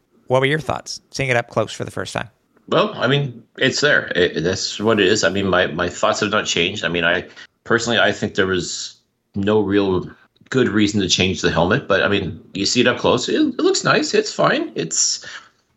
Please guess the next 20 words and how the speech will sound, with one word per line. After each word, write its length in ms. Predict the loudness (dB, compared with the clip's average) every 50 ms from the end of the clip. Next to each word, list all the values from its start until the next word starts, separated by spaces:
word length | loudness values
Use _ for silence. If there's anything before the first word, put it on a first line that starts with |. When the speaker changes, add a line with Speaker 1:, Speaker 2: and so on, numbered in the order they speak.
| -6
Speaker 2:
you 60 | -2
know, 120 | 0 0 2
I, 240 | 2 2 2 2 2
I'm 80 | 2
sure 120 | 2 2 4
it'll 120 | 4 4
look 140 | 2 2 -2 -6 -6 -4
nice 280 | -2 0 2 2 2 2
on, 100 | 0 2
even 180 | 2 2 4 4
nicer 280 | 2 2 2 2 2
on 120 | 0 0 0
game 260 | 0 0 0 0 2
day. 260 | 2 2 2 0 -4 -10 -18 -18 -14 -10 -10
Speaker 1:
Yeah. 120 | -10 -8 -10 -12 -16 -18 -20 _ _ _ _ 0
Speaker 2:
To 100 | 0 2
me, 160 | 4 4 4
though, 240 | 4 4 4 4 4
I 60 | 2 2
mean, 280 | 0 -2 -4 -4 -6